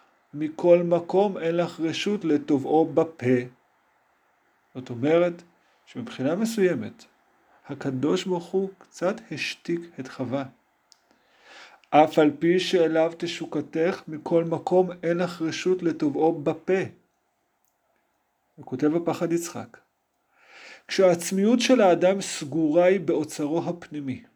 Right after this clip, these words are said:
ואי אפשר לו לבטא אותה בשפתיים בצורה ישרה ומפורשת. היא בוקעת ועולה מתוכו דרך צדדים וצידי צדדים".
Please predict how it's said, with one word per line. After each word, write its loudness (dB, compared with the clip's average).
ואי 4
אפשר 2
לו 2
לבטא -2
אותה -2
בשפתיים -4
בצורה -2
ישרה 0
ומפורשת. -4
היא 0
בוקעת 2
ועולה -2
מתוכו -6
דרך -4
צדדים -4
וצידי -4
צדדים". -10